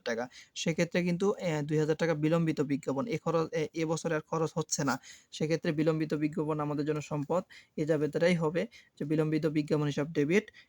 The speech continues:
এবং বিজ্ঞাপন হিসাব ক্রেডিট, বিজ্ঞাপন খরচ হিসাব ক্রেডিট। আরেকটা জিনিস হলো, আহ, রেওয়া মিলেই যদি বিজ্ঞাপনটা সম্পদ হিসেবে দেওয়া থাকে, রেওয়া মিলে বিজ্ঞাপন, আহ, খরচ যদি সম্পদ হিসেবে দেওয়া থাকে, মনে করেন যে দুই হাজার টাকা,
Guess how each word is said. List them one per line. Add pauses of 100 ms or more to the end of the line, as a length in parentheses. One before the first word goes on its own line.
এবং
বিজ্ঞাপন
হিসাব (380)
ক্রেডিট,
বিজ্ঞাপন
খরচ
হিসাব
ক্রেডিট। (240)
আরেকটা
জিনিস
হলো,
আহ,
রেওয়া
মিলেই
যদি
বিজ্ঞাপনটা (500)
সম্পদ
হিসেবে
দেওয়া
থাকে,
রেওয়া
মিলে
বিজ্ঞাপন,
আহ,
খরচ
যদি
সম্পদ
হিসেবে
দেওয়া
থাকে,
মনে
করেন
যে
দুই
হাজার
টাকা,